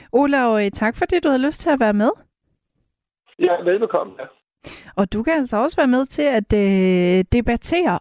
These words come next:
Speaker 1: om den seksuelle lavalder skal sættes op eller ej. Og, øh,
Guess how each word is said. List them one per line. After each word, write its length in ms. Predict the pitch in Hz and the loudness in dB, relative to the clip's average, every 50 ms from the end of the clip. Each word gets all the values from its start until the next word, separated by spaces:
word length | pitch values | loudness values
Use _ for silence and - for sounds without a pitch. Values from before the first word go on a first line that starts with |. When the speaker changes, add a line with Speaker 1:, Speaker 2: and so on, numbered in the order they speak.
| _ - | _ 0
Speaker 1:
om 140 | 233 311 - - _ | 0 0 0 -2 _
den 140 | 330 247 247 | -2 -2 -2
seksuelle 580 | - - 247 233 247 - 233 - 277 285 262 220 | 0 -2 -2 -2 0 -2 0 0 2 2 2 2
lavalder 520 | 185 170 165 208 254 269 262 214 165 165 | 2 0 2 2 4 4 4 2 2 0
skal 320 | 190 - - - 190 185 - - - - _ _ | -2 -4 -4 -2 -2 -2 -2 -6 -16 -20 _ _
sættes 460 | - - - 233 220 226 233 - - _ | -4 0 0 2 2 0 -2 -4 -6 _
op 140 | - 165 - - - _ | -4 -4 -4 -4 -4 _
eller 200 | 240 269 285 269 - _ _ _ | 0 0 0 -2 -4 _ _ _
ej. 160 | 269 311 294 - _ _ | 0 0 0 -2 _ _
Og, 300 | - 190 185 180 170 | 0 2 2 4 2
øh, 60 | 160 | 0